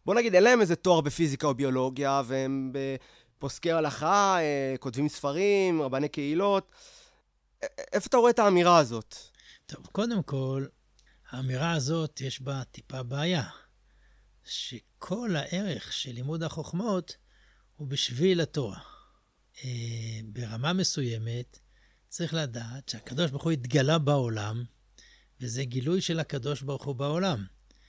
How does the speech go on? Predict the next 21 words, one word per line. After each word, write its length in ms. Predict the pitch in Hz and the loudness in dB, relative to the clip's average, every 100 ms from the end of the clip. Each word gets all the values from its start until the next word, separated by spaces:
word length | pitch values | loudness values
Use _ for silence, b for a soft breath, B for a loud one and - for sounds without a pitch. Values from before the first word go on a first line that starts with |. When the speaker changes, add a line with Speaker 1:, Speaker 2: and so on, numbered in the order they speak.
| b b | b b
Speaker 2:
כפי 240 | - - 165 | -16 -6 -4
שאמרתי, 520 | - 135 123 127 - | -2 -4 -4 -6 -6
יש 180 | 135 - | -6 -6
הבדלי 460 | 113 113 127 143 | -8 -6 -4 -4
דרגאיות 880 | 139 135 135 123 135 135 175 208 - | -4 -4 -4 -2 0 0 0 0 -4
בין 260 | 110 139 127 - | -4 -2 -2 -4
תורה 360 | 139 120 143 | -4 -2 -2
לבין 320 | 147 131 135 131 | -2 -2 -4 -4
דברים 320 | 120 120 127 | -4 -6 -6
אחרים. 360 | - 123 98 101 _ _ b b b b | -8 -10 -10 -16 _ _ b b b b
אבל 80 | 160 | -4
אני 120 | 165 | -2
רוצה 240 | 180 - | 0 0
להוסיף 400 | 220 185 - 165 | 2 2 0 -2
עוד 160 | 143 120 | -4 -6
משהו. 340 | 110 - - _ _ _ _ _ _ b b b | -10 -12 -16 _ _ _ _ _ _ b b b
בעולם 400 | 131 135 147 226 | -8 -4 0 0
של 220 | 208 165 | 0 -2
היום 300 | 139 135 185 | 0 0 0
אנחנו 300 | 151 113 127 | -2 -6 -8
יודעים 580 | 123 117 117 165 143 135 | -8 -8 -4 -2 -2 -6